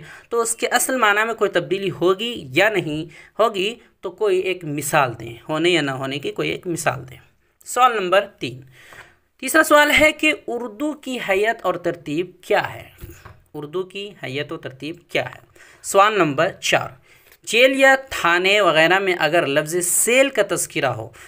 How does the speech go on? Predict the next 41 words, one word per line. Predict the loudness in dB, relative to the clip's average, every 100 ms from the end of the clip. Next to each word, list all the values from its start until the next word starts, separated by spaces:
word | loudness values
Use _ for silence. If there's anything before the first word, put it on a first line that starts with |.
| -8 -4
तो |
वहाँ | 0 2 2 2 0
सेल | -2 0 0 0
का | -2
तर्जमा | 0 -2 -2 -4 -6 -10 _ _
क्या | 0 0
किया | -2 -6 -6
जाएगा, | -6 -8 -10 -10
यानी | -2 0 2
जब | 0 -2 -10
इसका | -4 -4
तज़किरा | -2 -4 -2
चल | 0 0
रहा | 2
हो | 4 2
जेल | 0 -4
या |
थाने | -2 -2 -2
वगैरह | -4 -6 -4
का, | -4
तो | -4
वहाँ | 0 0 0
पर | -2
जब | -4
सेल | -4 -2 -2
का | -2
तज़किरा | -6 -6 -4
हो, | -2
सीईडबल | -4 -8 -10 -10 -8 -8
एल | -8
सेल, | -4 -4 -4 -8 -12 -4
तो |
वहाँ | 0 0 0
पर | 0
सेल | -2 -4 -4
का | -2
तर्जमा | -2 0 -4
क्या | -2 2 2
होगा। | 0 -10 -16 _ -20 _ _ -20 _ _ -20 -20 _ -20 _ _ _ _ _ -10
सवाल | -2 0 2
नंबर | 2 4 2